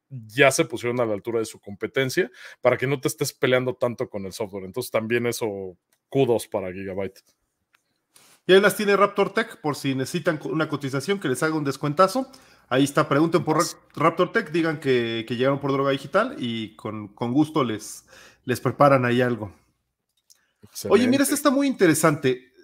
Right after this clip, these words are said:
Speaker 2: Dre-, Dreforlan dice,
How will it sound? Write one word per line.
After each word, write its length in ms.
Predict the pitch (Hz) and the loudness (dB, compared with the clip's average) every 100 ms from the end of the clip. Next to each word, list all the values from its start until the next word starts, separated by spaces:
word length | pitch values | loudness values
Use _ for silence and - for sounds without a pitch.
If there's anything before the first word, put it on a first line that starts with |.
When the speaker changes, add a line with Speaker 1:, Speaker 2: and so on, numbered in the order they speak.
| _ | _
Speaker 2:
Dre-, 600 | 156 175 180 180 180 151 | -2 2 6 6 4 0
Dreforlan 1040 | 135 170 170 175 170 185 202 160 110 98 _ _ _ _ - | 0 0 0 0 4 6 6 4 -2 -12 _ _ _ _ -10
dice, 460 | 175 175 156 - | 0 2 2 -2